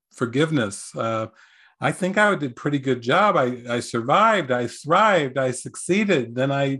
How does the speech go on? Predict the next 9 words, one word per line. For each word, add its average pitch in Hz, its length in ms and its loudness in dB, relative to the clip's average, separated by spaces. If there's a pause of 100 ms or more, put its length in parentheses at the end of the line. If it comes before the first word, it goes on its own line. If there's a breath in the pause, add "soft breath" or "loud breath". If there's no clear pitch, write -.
(120)
I, 123 180 -6 (140)
I 117 60 0
left 156 420 0
all 156 220 2
that 170 400 0
to, 135 360 -4 (480 soft breath)
to 151 120 -4
become 151 360 0
enlightened. 147 680 0